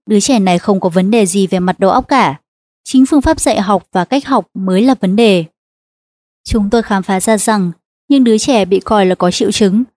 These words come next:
rối loạn khả năng tập trung và hiếu động thái quá, Attention Deficit Hyperactivity Disorder,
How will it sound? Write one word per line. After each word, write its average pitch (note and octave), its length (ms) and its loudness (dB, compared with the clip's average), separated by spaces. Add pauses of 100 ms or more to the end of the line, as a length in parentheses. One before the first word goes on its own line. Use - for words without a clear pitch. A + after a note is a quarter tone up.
(300)
rối G3 200 4
loạn B3+ 200 2
khả G3+ 160 -4
năng F#3 200 -2
tập F3 200 -4
trung F#3+ 300 -2
và F3+ 120 -2
hiếu F#3 200 -2
động G#3+ 180 -2
thái F#3 160 -2
quá, F#3+ 380 0 (760)
Attention G#3+ 800 0
Deficit G#3 640 -2 (400)
Hyperactivity A#3 920 0
Disorder, G3 680 2